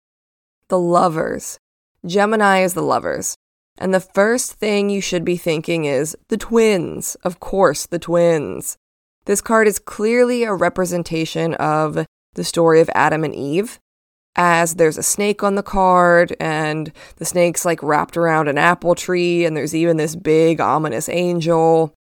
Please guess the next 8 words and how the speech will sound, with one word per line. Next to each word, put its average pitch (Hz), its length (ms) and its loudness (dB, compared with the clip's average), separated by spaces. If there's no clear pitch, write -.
Eve 233 320 -4
was 254 260 0
made 135 500 -4
from 180 300 -2
Adam's 147 480 0
rib, 156 400 0
making 254 500 2
them 247 380 2